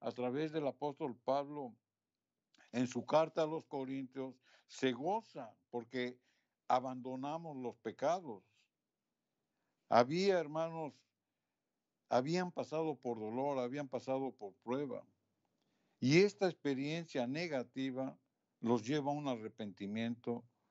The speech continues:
y lo amplía en el siguiente versículo. Aquí en segunda de Corintios, capítulo siete, versículo diez, la Escritura sigue diciendo, "Porque la tristeza que es según Dios produce arrepentimiento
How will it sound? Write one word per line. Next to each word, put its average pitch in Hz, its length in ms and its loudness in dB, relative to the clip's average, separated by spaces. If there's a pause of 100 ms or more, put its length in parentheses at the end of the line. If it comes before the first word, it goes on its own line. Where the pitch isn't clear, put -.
(920)
y 139 100 8
lo 143 140 8
amplía 180 520 0
en 190 140 -6
el - 80 -6
siguiente 127 460 -6
versículo. 107 760 -6
Aquí 131 280 -2
en 139 140 0
segunda 131 340 2
de 127 80 -2
Corintios, 113 560 -4
capítulo 110 580 -4
siete, 127 520 -2 (540)
versículo 139 640 2
diez, 147 600 -2 (440)
la 127 120 2
Escritura 151 480 2
sigue 175 300 -2
diciendo, 139 760 -6 (760)
"Porque 135 640 2 (140)
la 117 220 0
tristeza 127 880 -4
que - 160 -2
es - 80 -2
según 135 460 -2
Dios 120 480 0 (120)
produce 131 520 2
arrepentimiento 123 1120 -2